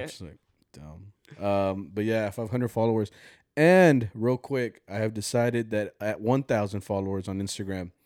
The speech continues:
what we're gonna do after one thousand is we're gonna have one person a month, um, uh, that listens to the podcast be on the podcast. So it would be over Zoom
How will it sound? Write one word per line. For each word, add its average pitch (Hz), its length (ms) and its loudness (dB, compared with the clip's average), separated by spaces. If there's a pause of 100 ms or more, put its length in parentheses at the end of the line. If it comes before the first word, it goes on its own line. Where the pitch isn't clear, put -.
(440)
what 104 160 -6
we're 117 140 0
gonna 127 200 2
do 139 580 6 (200)
after 110 280 -6
one 113 180 -4
thousand 113 480 -2
is 101 140 -8
we're 110 100 -6
gonna 110 180 -4
have 107 220 -4
one 117 160 -2
person 135 420 -4
a 104 60 -6
month, 110 400 -4 (640)
um, 90 520 -6 (1120)
uh, 90 400 -2
that 101 140 -4
listens 131 320 -4
to 113 80 -8
the 98 60 -4
podcast 90 580 -6 (180)
be 110 200 -4
on 113 180 -2
the 101 80 -6
podcast. - 540 -16 (460)
So - 160 -6
it 101 40 0
would 104 140 -2
be 107 140 -2
over 127 220 2
Zoom 135 480 0